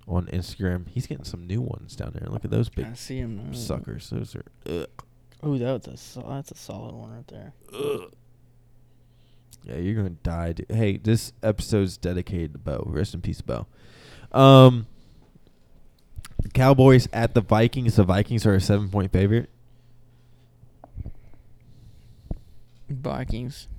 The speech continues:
Speaker 2: Easy. I'll hammer that one
Speaker 1: Vikings.
Speaker 2: all day. Fuck the Cowboys.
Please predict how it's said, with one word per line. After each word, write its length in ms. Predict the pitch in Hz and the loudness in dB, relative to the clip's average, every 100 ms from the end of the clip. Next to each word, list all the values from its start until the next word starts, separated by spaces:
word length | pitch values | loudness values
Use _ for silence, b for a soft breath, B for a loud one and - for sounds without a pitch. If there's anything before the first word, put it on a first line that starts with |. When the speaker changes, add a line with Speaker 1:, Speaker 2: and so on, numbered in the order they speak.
| - - | -14 -6
Speaker 2:
Easy. 460 | 139 127 120 135 - | -4 -2 -4 -4 4
I'll 180 | 165 | 4
hammer 280 | 180 151 127 | 6 2 2
that 200 | 120 127 | 0 0
one 80 | 120 | -2
Speaker 1:
Vikings. 100 | 120 | -2
Speaker 2:
all 80 | 120 | -2
day. 220 | 113 110 | -2 -4
Fuck 240 | 120 139 143 | -2 -2 -2
the 80 | - | -8
Cowboys. 640 | - 90 104 95 - | -10 -8 -8 -8 -12